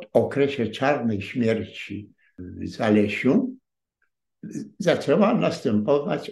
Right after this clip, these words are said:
odbudowa demograficzna. Zaczynają się rozwijać, e,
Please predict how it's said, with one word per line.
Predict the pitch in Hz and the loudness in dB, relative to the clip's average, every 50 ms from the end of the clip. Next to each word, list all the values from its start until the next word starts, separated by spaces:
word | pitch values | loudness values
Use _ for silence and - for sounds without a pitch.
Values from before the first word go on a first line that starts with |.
| - - | 0 4
odbudowa | 156 175 160 139 131 131 135 107 117 131 139 127 117 131 135 147 160 165 - - _ _ _ _ _ _ _ _ _ _ _ _ _ _ _ _ _ _ _ _ _ _ _ _ _ - | 4 4 4 4 0 -2 -2 2 4 4 6 6 4 4 2 2 0 -2 -6 -12 _ _ _ _ _ _ _ _ _ _ _ _ _ _ _ _ _ _ _ _ _ _ _ _ _ -8
demograficzna. | - 117 131 151 165 165 170 - - - - - - - - - - - - - - _ _ _ _ _ _ _ _ _ _ _ | 0 2 2 4 4 2 2 2 0 -2 -2 -2 -4 -4 -4 -8 -14 -18 -18 -20 -20 _ _ _ _ _ _ _ _ _ _ _
Zaczynają | - 120 120 117 - - 120 117 127 143 196 247 226 185 | -8 -8 -8 -6 -6 -4 -4 -2 0 0 0 0 0 0
się | - - 131 135 160 - - 127 | 0 0 0 0 0 0 -2 -2
rozwijać, | 123 143 131 107 101 101 110 151 160 165 175 180 175 - - - - _ _ _ _ _ _ _ _ _ _ _ _ _ _ _ | -2 -2 -2 -2 -4 -4 -4 -2 0 0 0 0 0 -2 -8 -12 -16 _ _ _ _ _ _ _ _ _ _ _ _ _ _ _
e, | - - - - | -12 -10 -8 -8